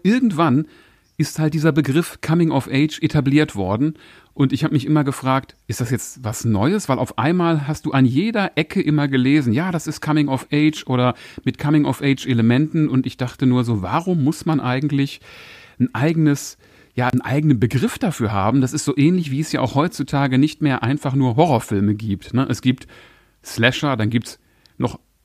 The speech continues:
untergeordnet Backwoods-Slasher oder so. Dann gibt es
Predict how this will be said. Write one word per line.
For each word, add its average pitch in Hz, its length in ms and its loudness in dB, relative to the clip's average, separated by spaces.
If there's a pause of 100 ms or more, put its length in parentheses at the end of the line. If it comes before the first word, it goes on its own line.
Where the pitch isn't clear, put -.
untergeordnet 135 760 2
Backwoods-Slasher 160 1120 -2
oder 170 260 0
so. 180 340 0 (400)
Dann 127 400 2
gibt 123 260 -4
es 123 220 0